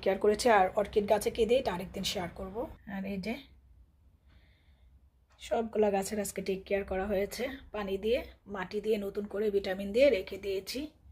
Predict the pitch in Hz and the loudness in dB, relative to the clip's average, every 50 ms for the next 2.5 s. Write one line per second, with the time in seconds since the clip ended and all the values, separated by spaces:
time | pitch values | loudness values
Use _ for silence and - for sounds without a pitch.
0 | - _ - _ - - _ - - - - - - - - - - - - - | -20 _ -20 _ -20 -20 _ -20 -20 -18 -16 -16 -16 -14 -16 -18 -18 -20 -20 -20
1 | - - - - - - 277 - 202 208 - - 220 208 208 208 208 202 190 185 | -20 -20 -20 -18 -16 -12 -10 -10 -10 -10 -12 -12 -10 -10 -10 -10 -10 -12 -12 -10
2 | - 220 233 - 196 180 190 185 185 202 | -10 -10 -10 -10 -10 -10 -10 -12 -12 -10